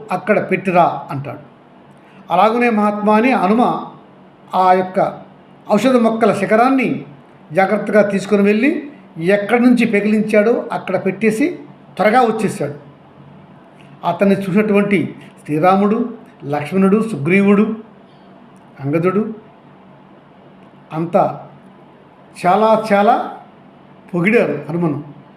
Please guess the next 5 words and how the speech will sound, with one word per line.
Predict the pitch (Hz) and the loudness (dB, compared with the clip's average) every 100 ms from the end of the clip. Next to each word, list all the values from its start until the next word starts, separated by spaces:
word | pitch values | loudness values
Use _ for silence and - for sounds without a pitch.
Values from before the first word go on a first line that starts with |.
| - - - - - - - - - - - - - - - - - 160 | -20 -20 -20 -20 -20 -20 -20 -20 -20 -20 -20 -20 -20 -20 -20 -20 -6 0
చాలా | 180 190 202 | 2 2 4
చాలా | 202 262 | 4 4
పొగిడారు. | - 165 147 139 143 - - - - - - - - - - 147 | -2 -4 -2 -2 -6 -14 -20 -20 -20 -20 -20 -20 -20 -20 -12 0
భల్లూకరాజు | 185 233 269 254 247 233 185 - - - - | 2 4 4 4 4 2 -2 -6 -12 -20 -10
జాంబవంతుడైతే, | 143 190 220 233 226 233 233 269 226 - - | 0 0 2 -2 0 0 2 2 2 -2 -12